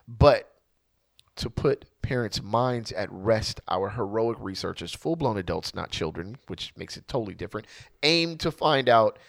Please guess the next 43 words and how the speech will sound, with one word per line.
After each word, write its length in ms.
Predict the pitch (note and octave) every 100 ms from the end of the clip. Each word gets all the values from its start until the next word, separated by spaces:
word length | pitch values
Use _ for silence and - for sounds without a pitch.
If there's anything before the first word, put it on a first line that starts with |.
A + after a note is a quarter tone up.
| -
how 180 | - C3+
long 260 | C#3 B2+ G#2+
it 80 | G2+
takes 200 | F#2+ -
for 140 | F#2+
a 20 | F2
Lego 280 | F#2+ F#2
head 200 | F2+ E2+ -
to 80 |
work 200 | E2+ F2+
its 140 | F2+ F#2+
way 140 | E2+
through 280 | - G2+ F#2+ -
an 100 | A#2+
adult, 720 | A#2 - F#3+ B2+ - - - _ -
by 120 | D#2
the 80 | C2
way, 220 | G#1+ - - - -
digestive 460 | E2+ F2 - -
system. 320 | - - - -
I 140 | G2
don't 120 | F#2 D#2
know. 140 | - _ - -
I'm 100 | F#2+
not 140 | G#2+
a 20 |
scientist, 600 | - F2+ E2 D#2+ - - _
but 80 | F2
I 40 |
just 260 | D#2+ E2 -
wanna 160 | D#2 D#2
note 200 | D2+ -
that 140 | D#2
they're 200 | F2+ D#2
adults. 520 | C2 C2+ - - - - _ _ _ _ _ _ _ _ _
Okay. 180 | C#2+ - _ _ _ _ _ _ _ C#3+
According 280 | A3+ A3
to 80 | G3+
the 40 | E3+
study, 220 | F#3+ E3
the 80 | C#3+
fart 300 | - D#3 C3+
score 460 | - D3 C#3 C3+